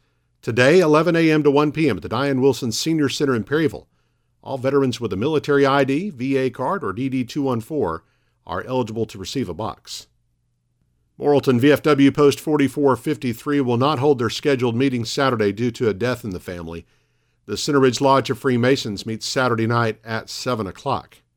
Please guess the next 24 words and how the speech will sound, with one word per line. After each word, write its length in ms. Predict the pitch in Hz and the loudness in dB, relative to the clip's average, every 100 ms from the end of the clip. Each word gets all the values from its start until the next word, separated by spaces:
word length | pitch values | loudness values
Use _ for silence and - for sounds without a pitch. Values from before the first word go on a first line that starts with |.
| _ _ _ | _ _ _
And 180 | 151 160 | -10 -4
keep 200 | 160 151 | -2 0
this 200 | 156 131 | 0 0
in 80 | 131 | 2
mind, 240 | 131 170 | 4 4
the 60 | 147 | 4
Rialto 380 | 135 147 143 135 | 4 4 2 0
Community 340 | 139 139 127 | 2 2 4
Arts 220 | 123 123 | 4 2
Center 180 | - 113 | 0 0
is 100 | 104 | 0
hosting 380 | 131 117 131 120 | -2 -4 -4 -6
a 80 | 107 | -2
Night 280 | 113 160 165 | -2 -2 -4
for 140 | 160 | -6
Jenna 260 | 127 135 131 | -2 0 2
Daughtry, 440 | 117 110 - 65 | 0 0 -6 -14
a 60 | - | -12
fundraiser 540 | 123 120 110 113 117 | -8 -2 -2 -2 -4
to 120 | 113 | -4
assist 380 | 110 - 120 - | -4 -2 -6 -6
with 140 | 104 110 | -8 -6
medical 300 | 123 123 110 | -6 -4 -6
expenses, 600 | 92 - 95 104 95 | -6 -10 -10 -10 -12